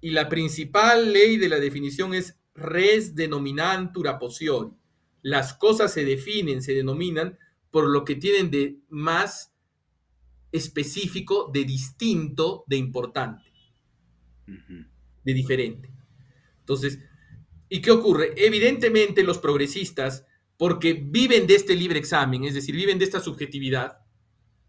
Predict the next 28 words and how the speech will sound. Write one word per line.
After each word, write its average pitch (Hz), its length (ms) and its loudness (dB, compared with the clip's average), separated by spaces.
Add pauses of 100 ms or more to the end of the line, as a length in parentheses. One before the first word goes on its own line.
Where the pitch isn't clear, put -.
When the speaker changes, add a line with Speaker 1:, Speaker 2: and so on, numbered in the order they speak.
(1120)
Speaker 1:
entonces, 139 260 -8
de 135 80 -2
su 139 100 -2
abuelo 165 320 2
Lutero, 143 400 0
claro 160 220 2
que 160 80 -2
Lutero 156 320 0
se 160 120 -2
horrorizaría 135 640 0
de 131 100 2
verlos 131 360 -2
ahora, 120 320 -4
evidentemente, 113 720 -10 (1080)
eh, 139 600 -2 (460)
no 185 160 0
interesa 208 560 8
lo 190 200 2
que 143 120 -4
sea, 147 640 2
sino 160 360 -4
interesa 170 560 -2
lo 135 220 -6
que 135 100 -10
se 123 160 -12
sienta. 120 480 -10
Es 131 80 -8
decir, 131 340 -8